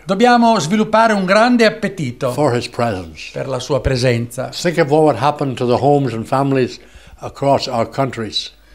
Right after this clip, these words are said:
Speaker 1: Pensate un attimo a quello che succede alle case e alle famiglie nel nostro paese.
Speaker 2: if we put God first in very short time, even in the morning.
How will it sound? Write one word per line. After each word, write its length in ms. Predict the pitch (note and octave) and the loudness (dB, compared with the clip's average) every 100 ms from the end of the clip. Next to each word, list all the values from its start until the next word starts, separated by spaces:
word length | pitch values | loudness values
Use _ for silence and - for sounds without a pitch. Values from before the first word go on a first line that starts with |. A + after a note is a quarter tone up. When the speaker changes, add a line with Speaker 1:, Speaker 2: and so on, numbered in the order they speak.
| _ | _
Speaker 1:
Pensate 420 | - C#3+ G#3+ G#3 G#3 | -6 -4 0 -2 -2
un 80 | |
attimo 280 | E3 D#3+ D3+ | -4 -4 -6
a 40 | C3 | -4
quello 180 | D3+ | -4
che 80 | B2 | -6
succede 400 | A#2+ C3+ F3 D#3+ | -8 -8 -4 -2
alle 340 | C#3 A#2+ A#2 - | -2 -2 -6 -10
case 420 | E3 F3 G3+ F#3 | -2 0 0 -2
e 40 | E3+ | -4
alle 100 | D3+ | -4
famiglie 640 | D3+ D3 F3 F#3+ G3+ F#3+ | -4 -6 -6 -8 -8 -8
nel 180 | G3 C#3+ | -8 -6
nostro 360 | C#3+ D3 - C#3+ | -4 -6 -6 -6
paese. 380 | C#3+ B2+ A#2+ B2+ | -4 -4 0 -2
Speaker 2:
if 120 | C3 | 0
we 120 | B2 | -2
put 260 | - C#3+ - | 0 -2 2
God 260 | C3 B2 | 2 2
first 520 | - - B2+ - - - _ | 0 -2 -2 -2 -16 -20 _
in 380 | - A#2+ A2 G#2+ | -8 -4 -4 -4
very 420 | B2 B2 A#2 - - _ _ | -2 0 -2 -4 -20 _ _
short 360 | - C3 B2 | -12 -6 -6
time, 280 | - A2+ A2+ | -2 -2 -2
even 180 | G2+ G#2+ | -4 -6
in 100 | G#2 | -8
the 80 | G2+ | -4
morning. 480 | A2+ A2+ G#2 E2 | 0 0 -2 -10